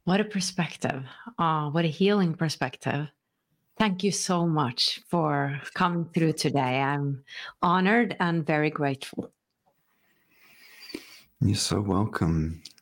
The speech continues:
Speaker 2: It's a privilege to be here with you. I'm very grateful to you for allowing my message to be shared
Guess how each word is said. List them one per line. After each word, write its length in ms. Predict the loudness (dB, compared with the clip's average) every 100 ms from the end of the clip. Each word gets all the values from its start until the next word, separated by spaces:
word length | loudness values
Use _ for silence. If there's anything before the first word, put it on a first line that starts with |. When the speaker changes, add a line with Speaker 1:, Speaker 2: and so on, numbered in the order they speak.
| -4
Speaker 2:
It's 200 | -4 -4
a 40 |
privilege 580 | -2 0 0 0 -2 -2
to 60 | -4
be 240 | 0 2
here 260 | 4 2 2
with 220 | 0 -2 0
you. 340 | 2 0 -6 -12 -6
I'm 440 | -2 0 2 0 -2
very 300 | -2 -2 -2
grateful 540 | -2 -2 -2 -2 -2
to 220 | -2 0
you 420 | 0 2 2 0 -4 _ _ _ _
for 260 | -6 -2 0
allowing 680 | 2 0 0 0 0 -2 -6 _ _ _ _ _ _ _ _ _ -2
my 180 | 0
message 540 | 2 0 0 -2 -2 -2
to 100 | -2
be 120 | 0
shared 520 | 0 0 -2 -4 -8